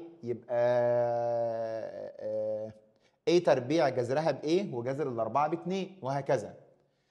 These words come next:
فبمنتهى البساطة أنا هعتبر ده كله بواحد.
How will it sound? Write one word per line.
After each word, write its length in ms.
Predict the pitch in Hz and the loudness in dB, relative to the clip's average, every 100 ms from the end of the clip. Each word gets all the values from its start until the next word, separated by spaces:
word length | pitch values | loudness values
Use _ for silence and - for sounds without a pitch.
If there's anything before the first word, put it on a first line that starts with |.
| _ _ _ | _ _ _
فبمنتهى 640 | 147 156 151 185 180 214 | 2 2 2 -2 2 2
البساطة 520 | 185 180 196 196 190 190 147 | 2 2 2 2 2 2 0
أنا 140 | 147 | -2
هعتبر 320 | 135 175 170 | -2 -2 -2
ده 120 | 151 | -2
كله 220 | 156 165 139 | -4 -4 -2
بواحد. 400 | 123 113 - | -2 -2 -6